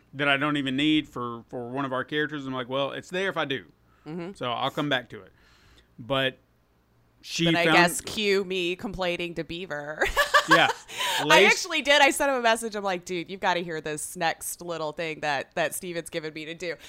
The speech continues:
Speaker 2: And I was just telling him, like, "So the only way he knows how to do it is to do it this way and that way and,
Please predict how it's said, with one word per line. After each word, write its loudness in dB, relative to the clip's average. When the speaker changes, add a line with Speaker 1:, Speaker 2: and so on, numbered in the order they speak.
Speaker 2:
And 2
I 4
was -2
just -2
telling 4
him, 2
like, -2
"So 2
the -4
only 0
way -4
he -6
knows -4
how -2
to -6
do -8
it -4
is -12
to -12
do -12
it -14
this -10
way -8
and -16
that -2
way -6
and, -12